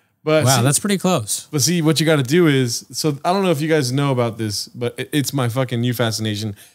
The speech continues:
Speaker 1: I actually pay to p-, use Midjourney 'cause I
Speaker 2: Okay.
Speaker 1: love using it so much.
Speaker 2: Yeah, yeah.
Speaker 1: I have a lot of Sasquatches at parties. Uh, Sasquatch is my favorite thing to look up, really. But
Speaker 2: Mm-hmm.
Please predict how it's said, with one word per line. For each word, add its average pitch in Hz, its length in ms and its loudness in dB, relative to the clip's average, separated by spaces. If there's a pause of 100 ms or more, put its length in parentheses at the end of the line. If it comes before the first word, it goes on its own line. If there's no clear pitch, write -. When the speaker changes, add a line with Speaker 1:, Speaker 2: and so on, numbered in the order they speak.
(120)
Speaker 1:
I 139 140 -2
actually 170 240 0
pay 131 480 0
to - 240 -6
p-, - 200 -12
use 120 220 0
Midjourney 98 460 -4 (280)
'cause 127 200 2
I 131 60 4
Speaker 2:
Okay. 123 100 4
Speaker 1:
love 127 220 2
using 107 260 -2
it 101 80 -4
so 98 160 -4
much. 90 140 -6
Speaker 2:
Yeah, 160 100 2
yeah. 123 120 0 (380)
Speaker 1:
I 139 120 -4
have 151 140 0
a 135 60 0
lot 131 220 2
of 120 60 0
Sasquatches 131 1000 -2
at 107 320 -4
parties. 120 600 -2 (540)
Uh, 104 580 -4
Sasquatch 165 540 0
is 131 80 -6
my 123 120 -4
favorite 117 300 -4
thing 101 340 -6
to 92 440 -6
look 101 220 -8
up, 92 180 -10
really. 85 300 -12 (640)
But 104 200 -4
Speaker 2:
Mm-hmm. 98 160 -2